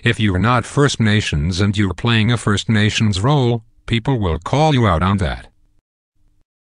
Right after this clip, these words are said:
Sarrazin added the casting call has given a glimmer of light through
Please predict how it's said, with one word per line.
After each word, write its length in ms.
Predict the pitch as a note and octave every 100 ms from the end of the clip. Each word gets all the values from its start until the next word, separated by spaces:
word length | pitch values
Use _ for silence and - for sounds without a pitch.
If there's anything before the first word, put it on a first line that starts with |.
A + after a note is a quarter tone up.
| _ _
Sarrazin 680 | - - A2+ G2+ F#2 A#2 A#2
added 320 | G2 A#2+ C3
the 80 | A2
casting 520 | - A2+ A#2 - G#2
call 360 | - C3+ D#3 D3+
has 320 | A#2+ C#3+ C#3+
given 340 | E2+ C3 A2 F2
a 120 | F#2
glimmer 300 | B2 D#3+ A2
of 100 | F#2+
light 240 | A2 A#2
through 220 | - -